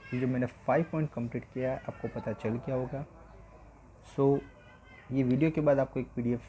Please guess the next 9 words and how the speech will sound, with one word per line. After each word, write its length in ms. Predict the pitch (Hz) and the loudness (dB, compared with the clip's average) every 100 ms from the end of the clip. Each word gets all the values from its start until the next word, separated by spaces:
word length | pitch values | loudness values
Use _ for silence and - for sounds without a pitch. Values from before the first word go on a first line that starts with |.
| - | -2
फाइल 220 | 110 135 | 0 2
दी 120 | 139 | 0
जाएगी 300 | 131 131 135 | 0 -2 -4
जिसमें 680 | 127 117 - 131 131 135 - - - | -6 -10 -8 -6 -4 -6 -8 -14 -6
आपका 360 | 110 - 127 135 160 - - - - - - - | -6 -4 -4 -4 -4 -12 -20 -20 -20 -20 -20 -6
होमवर्क 380 | 131 143 156 151 | 2 8 8 8
रहेगा, 400 | 113 104 98 90 - - - - - - - - - - - - - - | 4 4 0 -6 -10 -20 -20 -20 -20 -20 -20 -20 -20 -20 -20 -20 -20 -8
वो 120 | 117 | -4
होमवर्क 520 | 104 123 160 151 - | -2 0 2 2 0